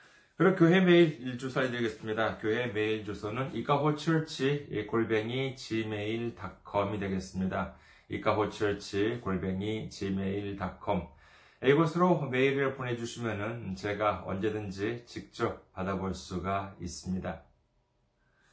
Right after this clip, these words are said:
다음으로, 어, 지난주에 또 귀하게 선교 후원으로 섬겨주신 분들이 계십니다. 아, 장희석님, 신시옥님,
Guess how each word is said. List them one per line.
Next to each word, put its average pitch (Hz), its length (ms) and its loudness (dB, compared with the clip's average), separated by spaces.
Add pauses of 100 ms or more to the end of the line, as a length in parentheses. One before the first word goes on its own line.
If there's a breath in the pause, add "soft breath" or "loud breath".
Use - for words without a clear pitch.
(1120 soft breath)
다음으로, 165 600 6
어, 120 260 4
지난주에 160 480 4
또 165 160 0
귀하게 156 720 2
선교 156 520 -2
후원으로 143 540 0
섬겨주신 127 920 -6
분들이 107 840 2
계십니다. 104 720 0 (380 loud breath)
아, 92 160 -6
장희석님, 143 1200 -2 (280 soft breath)
신시옥님, 147 1400 0